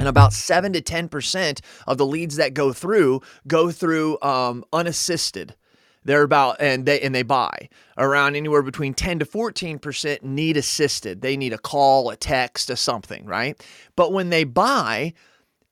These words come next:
it's all done paperless. And Caitlin, we don't do the service. The service work is done by the insurance company.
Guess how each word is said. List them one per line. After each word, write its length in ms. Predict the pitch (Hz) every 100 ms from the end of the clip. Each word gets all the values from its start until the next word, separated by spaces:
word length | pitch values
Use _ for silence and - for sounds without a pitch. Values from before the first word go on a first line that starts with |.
| _ -
it's 180 | 175 -
all 260 | 175 196
done 240 | 180 180 165
paperless. 840 | 196 233 196 165 143 147 - - -
And 160 | 147 143
Caitlin, 500 | 190 196 175 165 - _ _ _ _ _ _ 139
we 280 | 147 165
don't 200 | 185 180
do 100 | 170
the 100 | 160
service. 600 | 139 220 226 92 - - -
The 100 | 139
service 400 | 190 202 185 151
work 240 | 151 151
is 160 | 143 123
done 280 | 147 151 147
by 200 | 139 139
the 120 | 131
insurance 480 | 127 - 330 143 -
company. 480 | 95 87 - -